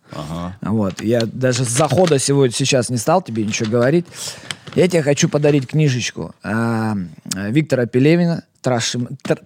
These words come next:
Speaker 2: "Трэш-шиманизм". Я думаю, ты приколешься, почитаешь,
Speaker 1: О, хрень,
Speaker 2: кайфанешь.
Speaker 1: новая, да, которая?
Speaker 2: Новая, последняя,
Speaker 1: Супер.
Speaker 2: которая.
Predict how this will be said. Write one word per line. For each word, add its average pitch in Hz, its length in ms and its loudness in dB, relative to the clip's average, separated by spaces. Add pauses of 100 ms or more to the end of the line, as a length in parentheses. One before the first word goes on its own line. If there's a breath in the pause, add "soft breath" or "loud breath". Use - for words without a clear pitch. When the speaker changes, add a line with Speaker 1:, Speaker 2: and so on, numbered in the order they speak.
Speaker 2:
"Трэш-шиманизм". 147 880 2
Я 127 160 2
думаю, 139 260 0
ты 117 100 -2
приколешься, 123 580 0
почитаешь, 113 560 0
Speaker 1:
О, 117 140 0
хрень, 123 200 -4
Speaker 2:
кайфанешь. 135 300 2
Speaker 1:
новая, 95 160 0
да, 135 100 0
которая? 131 300 -6
Speaker 2:
Новая, 156 300 4
последняя, 127 380 0
Speaker 1:
Супер. 113 100 -6
Speaker 2:
которая. 92 240 -8